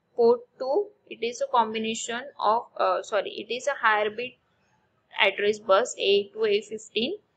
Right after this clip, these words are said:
So port two can be connected, uh,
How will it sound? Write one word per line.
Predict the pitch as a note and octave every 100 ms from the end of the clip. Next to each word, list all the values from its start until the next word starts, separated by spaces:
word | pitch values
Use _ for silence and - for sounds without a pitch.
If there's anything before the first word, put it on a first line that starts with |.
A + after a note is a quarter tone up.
| _ _ _ _
So | - - G#3+ B3 - _
port | G#3+ G#3 -
two | A#3 B3 -
can | A3+ G#3+
be | A3
connected, | G#3+ G3+ G3+ _ A3+ A#3+ _ _ _ - -
uh, | - F#3 F#3